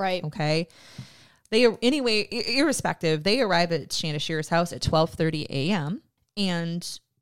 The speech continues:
Speaker 2: Tony, she refuses to retrieve Shanda. She
Speaker 1: Okay.
Speaker 2: doesn't want to go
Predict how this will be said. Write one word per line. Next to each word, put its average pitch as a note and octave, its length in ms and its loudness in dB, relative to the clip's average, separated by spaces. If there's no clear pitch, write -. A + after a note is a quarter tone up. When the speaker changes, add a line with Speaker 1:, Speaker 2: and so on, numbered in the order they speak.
Speaker 2:
Tony, F3 520 -2
she B3 260 -2
refuses G3+ 580 -6
to - 180 -12
retrieve D#3 580 -6
Shanda. - 440 -10
She G#3+ 200 -2
Speaker 1:
Okay. D4 40 2
Speaker 2:
doesn't G#3 260 2
want F3+ 240 0
to F#3 100 -4
go D#3 320 -2